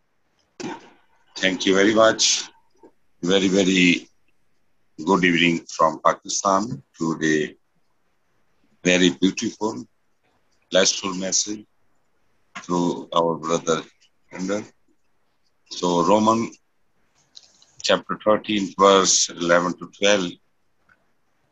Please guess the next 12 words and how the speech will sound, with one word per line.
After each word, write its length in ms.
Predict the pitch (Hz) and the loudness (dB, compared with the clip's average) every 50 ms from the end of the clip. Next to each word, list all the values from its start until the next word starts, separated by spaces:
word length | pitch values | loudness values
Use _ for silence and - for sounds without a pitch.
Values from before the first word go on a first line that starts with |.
| _ _ _ _ _ _ _ _ _ _ _ - - - - - _ _ - | _ _ _ _ _ _ _ _ _ _ _ -20 -20 -20 -20 -20 _ _ -6
and 280 | 85 87 82 80 80 - | -4 -2 -2 -4 -6 -4
fourteen, 580 | - 104 101 - - 110 95 90 92 85 - - _ _ _ _ _ _ _ _ _ _ _ _ _ _ _ _ | -2 0 0 0 0 0 0 0 -2 -4 -6 -10 _ _ _ _ _ _ _ _ _ _ _ _ _ _ _ _
the 80 | 92 92 | 0 0
apostle 640 | - - - 117 127 127 - - 151 143 135 139 113 | 0 2 2 2 2 2 2 0 0 -2 -2 -2 -2
now 480 | 107 101 95 92 95 95 95 92 - - _ _ _ _ _ _ _ _ _ _ _ _ _ _ _ _ _ - - - - | 0 2 4 4 6 6 4 4 0 -4 _ _ _ _ _ _ _ _ _ _ _ _ _ _ _ _ _ -20 -20 -12 -4
gives 400 | - 127 139 139 123 - - 117 | 0 0 0 0 -2 -4 -4 -2
a 220 | 110 104 95 78 - - _ _ _ _ - | -2 -2 -2 -2 -6 -12 _ _ _ _ -8
reason 720 | 80 87 113 131 127 123 131 110 90 90 95 104 123 - _ _ _ _ _ _ _ _ _ _ _ _ _ _ _ _ _ _ | 0 4 4 4 6 4 2 2 2 0 -2 -4 -8 -12 _ _ _ _ _ _ _ _ _ _ _ _ _ _ _ _ _ _
for 420 | - 104 101 101 104 107 110 110 - - | 0 2 4 4 4 4 2 2 0 -4
enforcing 720 | 117 110 98 - - - 151 156 156 - 175 160 156 135 | -6 -6 -6 -8 -4 0 2 4 4 4 2 0 -2 -2
this 300 | 98 101 98 - - - - | 0 0 2 2 2 2 2
and, 440 | 101 98 98 101 104 104 104 - - | 0 2 2 2 2 0 -2 -6 -10